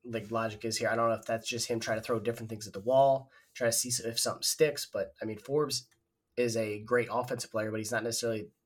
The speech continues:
the defensive player you need, which, I mean, with this roster, that's kind of the problem. None of them are the defensive guys that you need. And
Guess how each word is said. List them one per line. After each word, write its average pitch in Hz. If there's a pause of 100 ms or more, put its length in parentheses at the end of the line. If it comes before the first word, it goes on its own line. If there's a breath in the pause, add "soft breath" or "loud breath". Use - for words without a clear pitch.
the 113
defensive 120
player 113
you 107
need, 143
which, 123 (320)
I 123
mean, 127
with 117
this 113
roster, 113
that's 104
kind 110
of 104
the 98
problem. 131 (140)
None 117
of 120
them 104
are 104
the 101
defensive 110
guys 101
that -
you 98
need. 98 (480 soft breath)
And 110